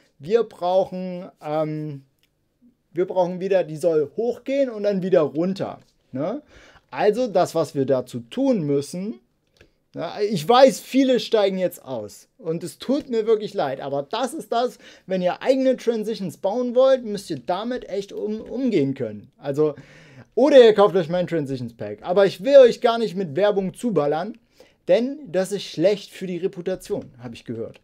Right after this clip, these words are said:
habe ich mir sagen lassen. Aber nur mal so zum Mitdenken, wir suchen uns jetzt,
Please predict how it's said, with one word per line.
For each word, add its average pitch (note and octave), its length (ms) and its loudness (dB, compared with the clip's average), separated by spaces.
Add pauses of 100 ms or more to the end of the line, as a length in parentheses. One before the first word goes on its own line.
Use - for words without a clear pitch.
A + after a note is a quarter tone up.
habe D#3 160 -12
ich - 80 -18
mir D3+ 120 -6
sagen B2 260 -4
lassen. F#2 240 -18 (560)
Aber G3 540 2
nur G3+ 180 0
mal B3 220 -2
so G#3+ 140 0
zum D3 280 -6
Mitdenken, E3 640 -4 (220)
wir D3 160 -4
suchen F#3+ 480 -4
uns D3+ 240 -10
jetzt, C#3 340 -2